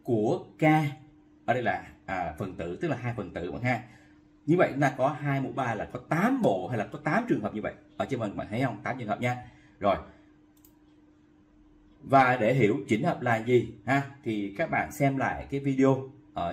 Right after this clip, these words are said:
trong kênh YouTube Master Linh Dương Channel. Đây, các bạn vào kênh YouTube Master Linh Dương Channel bạn ha. Đây, bạn, à, vào từ khóa này. Rồi, các bạn sẽ kiếm ra trên internet. Sau đó các bạn, bạn vào cái danh sách phát có tên là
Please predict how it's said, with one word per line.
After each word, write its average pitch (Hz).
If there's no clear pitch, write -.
trong 117
kênh 110
YouTube 120
Master 135
Linh 120
Dương 117
Channel. 113
Đây, -
các 175
bạn 101
vào 110
kênh 120
YouTube 123
Master 135
Linh 120
Dương 120
Channel 120
bạn -
ha. 123
Đây, 101
bạn, -
à, 85
vào 90
từ 95
khóa 90
này. 123
Rồi, 92
các 123
bạn 123
sẽ 123
kiếm 117
ra 127
trên 113
internet. 117
Sau 139
đó 151
các 185
bạn, 120
bạn 90
vào 98
cái 104
danh 120
sách 139
phát 151
có 131
tên 123
là 95